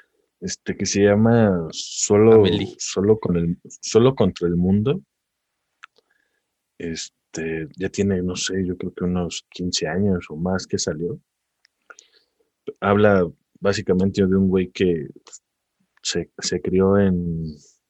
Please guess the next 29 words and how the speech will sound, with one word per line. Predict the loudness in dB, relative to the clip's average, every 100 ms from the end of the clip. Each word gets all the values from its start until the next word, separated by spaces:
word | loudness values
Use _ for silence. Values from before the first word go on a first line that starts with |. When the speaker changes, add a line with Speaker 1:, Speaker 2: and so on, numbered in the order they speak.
| _ _ _ _ _ _ _ _ _ _ -14
Speaker 1:
se, | -4 -2 -2
se | -10 -12 -8 -4
crió | 0 2
en | 2
la, | 2 0 -2 -4
en | -4
la | -4
calle, | 0 2 2 0
pero, | 2 2 2 0
pues, | -4 -16
sí | -16 -4
tiene | -2 0
mamá, | 0 0 0
papá, | -2 -2 -2 -6 _ _ _
y | 0
de | 2
ahí | 2
lo | 4
mandan | 2 4 2 2
a |
una | 0
escuela | 0 -2 0
militarizada | 0 -2 -6 -6 -6 -2 0 0 -2
y | -6 -4 -4
el | -4
güey, | -4 -2 -2 -4 -10 _ _ _ -18
pues, | -6
tiene | -2 -2
que | -2 -4